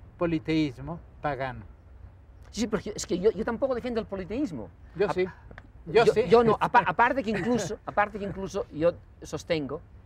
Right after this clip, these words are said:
Speaker 2: que el mismo concepto de politeísmo no es un verdadero concepto en el sentido estricto de la palabra, porque entonces no lo podemos con-, contrapone-, contraponer a monoteísmo.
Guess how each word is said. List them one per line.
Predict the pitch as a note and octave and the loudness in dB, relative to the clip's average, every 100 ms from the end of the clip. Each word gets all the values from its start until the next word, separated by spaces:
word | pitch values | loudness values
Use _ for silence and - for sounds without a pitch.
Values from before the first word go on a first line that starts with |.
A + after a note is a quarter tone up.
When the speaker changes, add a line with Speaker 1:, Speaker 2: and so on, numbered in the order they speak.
| - - - - | -20 -20 -12 -6
Speaker 2:
que | |
el | C#3+ | -4
mismo | F#3 G#3+ | -4 -6
concepto | - E3+ F3 D#3+ | -8 -8 -10 -8
de | D#3+ | -6
politeísmo | D3+ D3 C#3+ C3+ A2+ A2+ C3 - - - - - - - - D3 | -4 -4 -2 -4 -4 -10 -14 -18 -20 -20 -18 -18 -20 -20 -12 -4
no | D#3 | 0
es | E3+ | 0
un | E3 | 0
verdadero | D3 D3 C#3+ | 0 0 -2
concepto | C#3+ D#3+ D3 - E3+ - - | -2 0 0 -2 -6 -8 -10
en | C3 | -8
el | |
sentido | B2+ B2+ C#3 | -6 -4 -4
estricto | - E3 B2+ | -4 -8 -4
de | |
la | D3 | 0
palabra, | E3 C#3 B2 D3 - - - - - | 2 0 -2 -8 -12 -18 -20 -20 -4
porque | C#3+ - | -2 -2
entonces | B2+ F3+ F3 | 0 0 0
no | E3+ F3 | 0 0
lo | D3+ | 2
podemos | D3+ D3+ | 0 0
con-, | D#3 D3 - - - | -6 -6 -8 -14 -6
contrapone-, | D3 - C3+ D3+ D#3+ - - | -6 -4 -4 -2 -4 -8 -6
contraponer | D3 C3+ - - C3+ - E3+ D3 D3 - - - | -4 -4 -6 -2 -2 2 2 0 -4 -10 -12 -6
a | C3+ | -4
monoteísmo. | A#2+ A#2 A#2+ D3 C3 F2+ | -4 -4 -4 -6 -6 -10